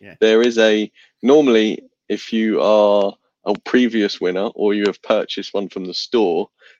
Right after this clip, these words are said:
Speaker 2: they come with a Rush Nation somewhere on the back. They used to be at the bottom of the t-shirt. Then we moved them to the nape of the neck. This year, however, there is a brand new design on the back of every Listener League, which Murph has not seen. So
Speaker 1: Right.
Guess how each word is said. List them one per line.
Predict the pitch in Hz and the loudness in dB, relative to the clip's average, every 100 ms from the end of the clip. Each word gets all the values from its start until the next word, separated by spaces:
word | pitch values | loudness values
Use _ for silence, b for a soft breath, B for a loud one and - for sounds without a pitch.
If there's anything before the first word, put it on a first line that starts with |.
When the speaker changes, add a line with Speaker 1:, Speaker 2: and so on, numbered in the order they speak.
| - | -8
Speaker 2:
they | 92 101 | -6 -2
come | 113 104 | -2 0
with | 104 101 | -2 -2
a | 101 | 0
Rush | 104 - 104 | -2 -2 -6
Nation | 98 - 85 | -6 -8 -8
somewhere | - 95 92 | -6 -4 -4
on | 90 | -6
the | 87 | -6
back. | - 98 - | 0 0 0
They | 98 | -6
used | 110 113 | -4 -6
to | 107 | -6
be | 104 | -2
at | 98 | -2
the | - | -4
bottom | - 101 - 98 | -4 -6 -6 -12
of | 92 | -10
the | |
t-shirt. | 95 98 95 95 85 | -10 -10 -8 -8 -6
Then | 95 107 | -4 -4
we | |
moved | 104 104 - | -4 -4 -6
them | 98 | -12
to | 95 | -10
the | 92 | -8
nape | 95 90 - | -6 -6 -10
of | 78 | -10
the | 104 | -4
neck. | 98 - - B B B _ - | -4 -4 -10 B B B _ 0
This | 139 - | 2 2
year, | 107 95 | -2 -2
however, | 95 95 92 95 | 0 0 0 -2
there | 92 98 | -2 -2
is | 98 101 | -2 -2
a | 98 | -4
brand | - 113 117 113 | 0 2 2 0
new | 110 107 | -2 -2
design | 98 101 107 101 92 | -4 -2 0 0 -2
on | 90 | -6
the | 98 | -4
back | 104 98 - | -2 -2 -2
of | 101 107 | -4 -2
every | 101 104 101 - _ b b b _ - | -4 -4 -6 -8 _ b b b _ -10
Listener | 101 104 - 107 | -6 -4 -6 -6
League, | 98 98 98 95 - - _ _ _ | -4 -4 -4 -8 -14 -20 _ _ _
which | 110 - 120 | -2 -2 0
Murph | 120 113 - | 2 0 -2
has | 104 113 | -6 -4
not | 113 110 - | -2 -2 -4
seen. | - 85 87 85 _ b b _ | -12 -12 -12 -20 _ b b _
So | - 101 98 | -4 -2 -2
Speaker 1:
Right. | 95 | -4